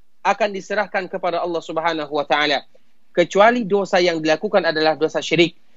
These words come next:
Namun seluruh dosa yang dilakukan oleh umat Nabi sallallahu alaihi wasallam,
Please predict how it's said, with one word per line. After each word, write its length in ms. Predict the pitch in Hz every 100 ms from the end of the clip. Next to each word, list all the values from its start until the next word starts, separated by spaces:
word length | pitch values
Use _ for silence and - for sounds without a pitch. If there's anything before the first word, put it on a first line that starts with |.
| - -
Namun 400 | 196 240 220 170
seluruh 480 | 185 202 269 233
dosa 240 | 214 226 220 202
yang 160 | 185
dilakukan 480 | 175 170 233 220 190
oleh 240 | 170 170
umat 240 | 240 247 190
Nabi 240 | 202 185
sallallahu 400 | 190 185 190 170
alaihi 320 | 170 170 160
wasallam, 640 | 160 156 151 147 165 147